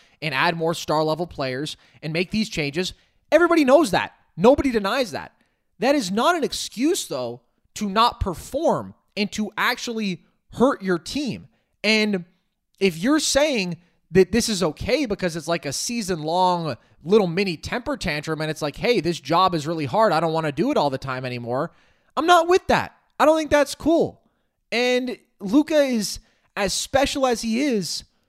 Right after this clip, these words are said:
not in a position, I don't think, in year four to say, "Hey, it's unfair that we aren't winning championships yet." I understand it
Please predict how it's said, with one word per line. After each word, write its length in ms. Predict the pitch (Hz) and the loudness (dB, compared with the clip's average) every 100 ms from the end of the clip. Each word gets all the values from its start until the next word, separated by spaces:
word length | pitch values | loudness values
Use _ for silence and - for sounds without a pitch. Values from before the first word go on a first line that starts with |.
| _ _ _ _ _ - | _ _ _ _ _ -14
not 400 | 156 226 277 302 | -4 0 2 2
in 100 | 254 | 0
a 60 | |
position, 540 | 220 202 156 294 - 208 | -2 -2 -2 -2 -2 -4
I 100 | 180 | -4
don't 180 | 170 156 | -4 -4
think, 160 | 196 | -6
in 120 | 185 | -6
year 260 | 175 240 247 | -2 0 -2
four 360 | - 233 277 269 | -4 -2 0 0
to 80 | |
say, 260 | 185 170 185 | -2 -4 -6
"Hey, 260 | 147 254 202 | -2 -2 -2
it's 160 | - | -2
unfair 420 | 208 208 - 233 | -6 -6 -4 -2
that 120 | 202 165 | -2 -2
we 100 | 180 | -6
aren't 160 | 151 | -4
winning 180 | 175 165 | -6 -8
championships 580 | - 220 196 147 131 - | -6 -6 -6 -10 -12 -8
yet." 200 | 107 - | -10 -4
I 120 | 208 | 2
understand 580 | 277 320 - - 381 359 | 2 0 -4 -4 -2 2
it 180 | 220 | 0